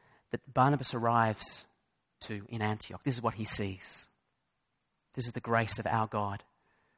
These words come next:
at work, the God who is still at work in our world today. Barnabas didn't look at it through a human lens. He wasn't threatened. He didn't want to point out all the negative problems. He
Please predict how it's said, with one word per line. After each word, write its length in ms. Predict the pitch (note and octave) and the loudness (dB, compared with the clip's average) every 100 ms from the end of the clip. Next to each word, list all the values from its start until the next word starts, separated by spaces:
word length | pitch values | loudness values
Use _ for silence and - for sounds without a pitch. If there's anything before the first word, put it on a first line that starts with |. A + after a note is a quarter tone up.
| _ _ _ _ G#2+ | _ _ _ _ -2
at 140 | G#2+ | -2
work, 400 | A2 G#2+ G2+ - | 2 0 0 -8
the 60 | G#2 | -2
God 320 | A2+ A2 G#2+ | 2 4 2
who 140 | A2 | -4
is 60 | G2+ | -4
still 400 | - B2 A2 G2+ | -2 0 -2 -2
at 160 | A2 G2+ | -6 -4
work 340 | A2 G#2+ - | -4 -4 -6
in 80 | A2 | -6
our 140 | G2+ | -6
world 240 | F#2+ G2 - | -4 -6 -6
today. 400 | - G2 G2 - _ _ _ _ _ _ _ _ _ _ _ _ _ _ | -8 -8 -10 -16 _ _ _ _ _ _ _ _ _ _ _ _ _ _
Barnabas 240 | C3+ C#3+ C#3+ | 4 4 2
didn't 240 | D3 B2+ | 2 2
look 160 | C3+ D3 | 2 2
at 40 | |
it 120 | D3+ _ | 0 _
through 140 | - A#2 | -2 -2
a 40 | |
human 380 | - D3 C#3+ C#3 | 0 2 2 4
lens. 540 | C#3 C#3+ C#3+ - - | 4 2 0 -4 -4
He 60 | - | -6
wasn't 240 | A#2 A2 | -6 -8
threatened. 640 | - - A#2 D3 D3 D3+ - | -4 4 4 2 -6 -8 -12
He 160 | - - | -20 -12
didn't 160 | - B2+ | -4 -2
want 140 | B2 | -2
to 60 | - | 0
point 180 | C#3+ C#3 | 2 4
out 60 | |
all 80 | B2+ | 2
the 100 | A#2 | -2
negative 400 | A#2 B2 B2+ A#2 | -2 -2 -2 -4
problems. 720 | - B2+ A#2+ C3 B2+ - - - _ _ _ _ _ _ _ _ _ _ _ _ _ - - | -2 -2 -2 -10 -12 -6 -6 -6 _ _ _ _ _ _ _ _ _ _ _ _ _ -20 -12
He 240 | C3+ C3 | -8 -8